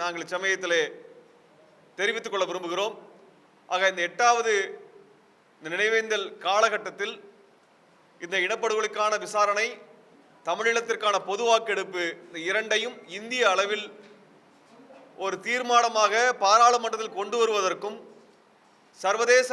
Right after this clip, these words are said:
அளவில் இது குறித்த அரங்குகளில் பேசுவதற்குமான பணியை இ-, தமிழக அரசு செய்ய வேண்டும். அதை காலதாமதம் செய்யக்கூடாது என்பதை தருணத்திலே நாங்கள் பதிவு செய்ய விரும்புகின்றோம். இது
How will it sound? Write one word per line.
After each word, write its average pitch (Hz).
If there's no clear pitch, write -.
அளவில் 226
இது 214
குறித்த 233
அரங்குகளில் 214
பேசுவதற்குமான 208
பணியை 226
இ-, 208
தமிழக 214
அரசு 233
செய்ய 196
வேண்டும். 202
அதை 190
காலதாமதம் 202
செய்யக்கூடாது 190
என்பதை 175
தருணத்திலே 175
நாங்கள் 165
பதிவு 175
செய்ய 170
விரும்புகின்றோம். 143
இது 165